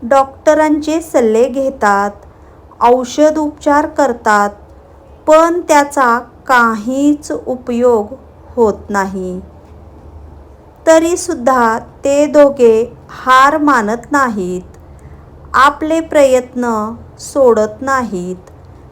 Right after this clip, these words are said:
आणि एक दिवस त्यांच्या प्रयत्नांना यश मिळते.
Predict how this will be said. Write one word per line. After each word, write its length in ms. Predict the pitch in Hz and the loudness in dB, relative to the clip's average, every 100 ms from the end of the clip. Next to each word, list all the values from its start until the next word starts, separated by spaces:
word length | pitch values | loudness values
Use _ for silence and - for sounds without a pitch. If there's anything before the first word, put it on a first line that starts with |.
| - - | -18 -2
आणि 580 | 240 294 302 277 233 240 - - - - - - - | 0 2 0 0 -4 -6 -12 -20 -20 -20 -20 -12 -6
एक 380 | 294 320 320 330 | -4 -4 -4 -6
दिवस 680 | 262 285 240 220 220 - - - - | -4 0 2 2 0 -6 -18 -20 -10
त्यांच्या 520 | 247 226 214 202 220 190 208 240 - | -6 -4 -4 -2 -2 -2 -4 -14 -10
प्रयत्नांना 880 | 269 247 220 214 220 202 190 180 240 330 - - - - - - | -2 0 0 -4 -6 -6 -6 -6 -8 -10 -16 -20 -20 -20 -18 -4
यश 420 | 302 294 233 - | 2 2 0 -4
मिळते. 800 | 208 202 190 196 185 175 180 | -2 -2 -2 -4 -4 -4 -10